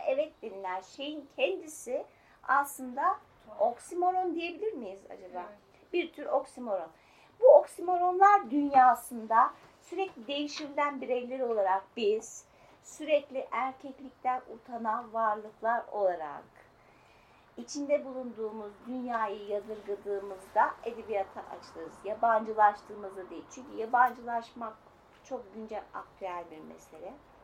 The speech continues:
Speaker 1: Ee, nice yadırgayışlara arkadaşlar, <laughs> nice huzursuzluklara, nice iç sancılarına hepsi bizim.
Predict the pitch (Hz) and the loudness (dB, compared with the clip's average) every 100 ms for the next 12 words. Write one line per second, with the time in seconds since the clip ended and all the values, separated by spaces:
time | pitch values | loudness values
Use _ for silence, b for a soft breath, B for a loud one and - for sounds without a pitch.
0 | B B B B B - 202 196 190 190 | B B B B B -6 0 0 0 -6
1 | 190 190 202 - - - - - - - | -14 -16 -18 -20 -20 -20 -20 -20 -20 -18
2 | - 285 403 349 320 294 285 262 254 254 | 0 4 6 6 4 2 -2 0 2 0
3 | 247 240 214 190 185 - - - 175 175 | -2 -2 4 4 4 -4 -14 -6 -6 -6
4 | 180 170 - - 202 262 - - - 240 | -8 -8 -10 -12 -10 -6 -8 -8 -4 -2
5 | 233 233 247 277 330 285 294 277 294 233 | 2 2 4 4 6 8 8 6 0 -2
6 | 294 - 254 233 247 - 208 196 202 254 | -4 -6 -10 -12 -12 -4 2 8 8 8
7 | 269 262 247 233 - 277 - - 285 262 | 4 -2 0 0 0 -6 -12 -6 6 6
8 | 233 202 202 190 196 214 302 285 247 240 | 6 -2 -2 -2 2 4 4 -2 -6 -12
9 | 208 190 170 202 - | -16 -18 -4 -2 -2